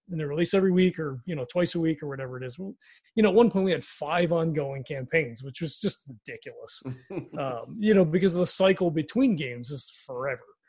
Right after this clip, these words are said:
Speaker 1: Uh, we're down to three and a half. We're trying to get another, our other Borders game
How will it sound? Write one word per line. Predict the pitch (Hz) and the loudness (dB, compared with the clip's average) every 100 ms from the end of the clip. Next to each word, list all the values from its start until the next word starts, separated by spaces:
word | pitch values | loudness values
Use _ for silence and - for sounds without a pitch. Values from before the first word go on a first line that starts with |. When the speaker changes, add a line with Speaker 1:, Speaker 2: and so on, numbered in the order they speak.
| _ _ _ 135 | _ _ _ -10
Speaker 1:
Uh, | 131 | -8
we're | 156 175 | 0 4
down | 165 196 196 - | 6 6 4 2
to | 175 - - - - | -2 -4 -16 -20 -8
three | 190 165 180 185 190 | -4 -2 0 2 2
and | 170 | 0
a | 151 123 - - | -2 -6 -10 -10
half. | 151 175 143 - _ _ _ - | -6 -4 -6 -10 _ _ _ -8
We're | 156 | -2
trying | 160 156 | 0 2
to | |
get | 151 156 | 2 2
another, | 147 156 - - | 2 0 -2 -4
our | 156 156 | -4 -2
other | 175 165 160 | 0 2 0
Borders | 151 156 156 156 - | 0 0 0 -2 -2
game | 160 156 151 | -2 0 -2